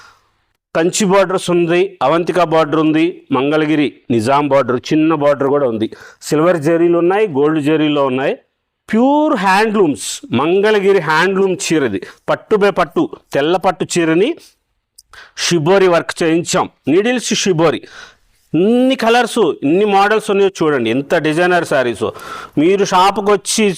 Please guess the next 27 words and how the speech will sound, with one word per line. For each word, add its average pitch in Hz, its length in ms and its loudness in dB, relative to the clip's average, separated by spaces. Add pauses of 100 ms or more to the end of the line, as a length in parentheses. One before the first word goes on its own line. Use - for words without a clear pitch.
చూసుకుందాములే, 165 1160 0 (320)
అక్కడికి 160 400 -2
వెళ్ళి 175 160 0 (100)
చూద్దాములే, 160 520 0
ఇన్ని 160 220 2 (120)
చీరలు 185 260 2 (100)
చూపించారు 160 560 0
కదా, 143 440 0 (440)
తర్వాత 160 320 0 (120)
చూద్దాములే 156 480 0
అనుకుంటే 156 520 0
ఈ 170 60 -2
చీరలు 170 440 0
అయిపోతాయి, 143 1080 0 (640)
షిబోరి 165 520 2 (100)
చీరలు 160 280 2
ఉండవు. 139 640 0 (220)
ఇది 147 160 2 (100)
చూసారా 185 380 0 (280)
కలరు, 156 340 0 (340)
కొత్త 175 320 -6
కలరు, 180 360 0 (460)
కట్టుకుంటే 196 540 0
తెలుస్తుంది 170 460 0
ఈ 127 80 -2 (140)
చీర 151 160 2
అందం. 143 340 -2